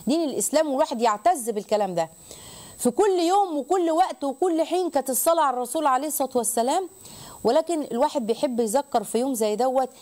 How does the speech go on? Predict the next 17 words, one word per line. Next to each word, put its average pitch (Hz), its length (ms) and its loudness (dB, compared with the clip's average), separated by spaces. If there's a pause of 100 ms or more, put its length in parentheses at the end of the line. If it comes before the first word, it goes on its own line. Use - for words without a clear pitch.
(340)
فضل 262 400 0
النبي 247 380 0
صلى 240 180 -2
الله 208 140 -4
عليه 285 100 0
وسلم 262 280 0 (340)
بالتعليم 247 720 0
اللي 233 160 -2
جاها، 269 220 0
وخصوصًا 294 380 -2
للمرأة. 233 500 -4 (680)
يوم 381 220 2
لما 302 240 2
مسح 349 420 0
دموع 294 440 0
ال-، 254 280 0
المرأة، 254 460 0